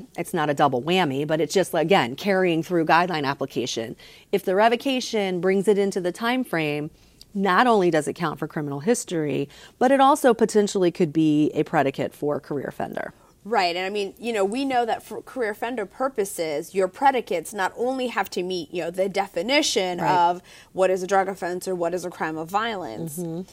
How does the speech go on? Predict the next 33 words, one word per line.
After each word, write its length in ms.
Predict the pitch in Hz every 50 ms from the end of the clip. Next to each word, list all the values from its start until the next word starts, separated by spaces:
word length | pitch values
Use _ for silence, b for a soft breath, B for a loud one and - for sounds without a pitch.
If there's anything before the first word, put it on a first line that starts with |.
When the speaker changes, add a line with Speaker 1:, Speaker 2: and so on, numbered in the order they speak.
| b b b b _ _ _ _
Speaker 2:
you 220 | - 208 208 190 - _ -
also 920 | 196 240 269 320 427 427 - - - 214 190 175 175 175 175 180 165 - b b b b b _
have 420 | - - - 254 247 254 247 -
to 80 | - 262
have 120 | 226 220 226
convictions 600 | - 247 233 220 220 214 - - 196 190 185 -
that 100 | 190 190
are 140 | 190 185 175
counted 1000 | - - - - - 233 226 226 247 277 - - - 320 330 339 359 381 403 440 440 b b b b b _
separately 880 | - - - - - 196 196 - 185 - - 147 175 185 349 427 - - -
Speaker 1:
Right. 220 | 214 165 151 156 b b b b b b _ -
Speaker 2:
under 240 | 214 214 214 202 196
four 380 | 190 - - - 240 240 247 - -
A 380 | 214 214 208 208 202 196 202
one 300 | - 185 190 190 190 226 220
point 460 | - - 240 226 214 208 208 - -
two, 420 | - - - 214 185 180 175 170 -
four 260 | - - - 269 254
A 80 | 247
one 200 | 240 247 226 240
point 260 | 233 - 240 214 185 151
one, 420 | 190 185 180 175 170 170 165 165 b b b b b b b b _ -
uh, 360 | 202 190 185 175 170 165 - - -
A, 420 | 185 175 165 160 160 170 185 208 - _ - 156 - _
B, 340 | - 208 190 175 160 156 - - -
or 220 | 196 196 190 170
C. 480 | - - - - - 202 170 147 - -
Speaker 1:
Right. 280 | - 185 185 160 143 - _ _
Speaker 2:
Right. 320 | - 170 170 180 190 190 B B B B B B
And 180 | - 208 226 220
so 180 | - - 247 226
I 120 | 202 202
think 420 | 208 - - 240 226 220 - -